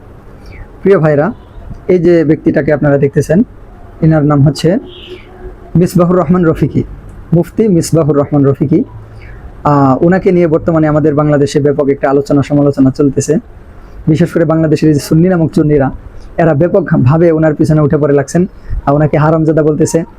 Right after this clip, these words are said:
নানান ধরনের গালিগালাজ করতেছে। তো বিষয়টা হচ্ছে, উনি আসলে আমাদের কওমি মাদ্রাসার, হাটহাজারী মাদ্রাসার একজন ছাত্র ছিলেন। তো যে কোনোভাবেই হোক, শয়তানের ধোকায় পড়ে বা যে কোনোভাবেই হোক,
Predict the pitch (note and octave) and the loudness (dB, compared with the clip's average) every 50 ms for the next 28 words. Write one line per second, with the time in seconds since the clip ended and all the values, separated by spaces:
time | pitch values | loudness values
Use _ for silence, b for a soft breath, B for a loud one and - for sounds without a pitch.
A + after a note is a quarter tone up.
0 | - - - - - - - G#3 A#3 A#3+ A#3+ A#3 G#3+ F3 E3+ F3 F3+ F3 E3 C#3 | -20 -20 -18 -18 -8 -2 -2 0 2 2 2 2 2 2 2 2 2 0 0 0
1 | D#3+ D#3 D#3+ C#3+ D3+ D3 C#3 - - C3+ - D3+ C3+ - E3+ B3+ - - - - | 0 0 2 2 0 0 0 -2 -4 -2 -2 -4 -2 -2 -2 -4 -4 -8 -20 -20
2 | - - - - - - - - - - - B B B B B B - F#3+ E3+ | -20 -20 -20 -20 -20 -20 -20 -20 -20 -20 -20 B B B B B B -2 0 0
3 | F3 E3 - B3 - G3+ F#3 F3 - - A3+ G#3 F3 F3 F3 - - F3+ E3+ D#3+ | 2 2 0 0 0 0 0 0 0 -2 0 0 2 2 0 0 0 0 2 2
4 | E3 D#3+ E3 D#3+ D#3 - G3 G3 G3+ G#3 G3+ F#3+ F3 D3+ D#3 D3+ - - C3+ C3 | 2 2 0 0 2 0 0 2 2 2 0 0 0 0 0 -2 0 0 -2 -2
5 | - - - - - - - - D#3+ D#3 E3+ E3+ F3 E3 E3 D#3 D3+ C#3 D#3 D3+ | -4 -10 -14 -20 -20 -16 -4 -2 0 0 2 2 2 0 2 0 0 0 0 -2
6 | - C#3+ C#3 C3 C#3 C#3 C3+ - - - D3+ C#3 - D3 D3+ F3+ A3 - - B | 0 0 0 0 0 0 0 -2 -2 -2 -2 0 0 0 0 0 -2 -4 -8 B
7 | B B B B B B B B B - E3+ C#3 F3 G#3 G#3 C4 B3+ B3+ F3+ F3 | B B B B B B B B B -2 0 2 2 2 2 2 2 2 2 2
8 | F3 F#3+ G3 E3+ F#3 - - - E3+ E3 D#3+ D3+ D3+ C#3+ C#3 D3+ C#3 D#3+ D#3 C#3 | 4 4 4 4 2 -2 -2 -2 -2 0 2 2 2 2 2 2 2 0 0 0
9 | D3 C#3+ D3+ C#3 D3 C#3+ D3+ C#3+ - D3 D3 C3+ C#3 C3+ E3 D3+ C3+ D3 | 2 0 2 2 2 0 0 -2 0 -2 0 2 2 2 2 2 2 0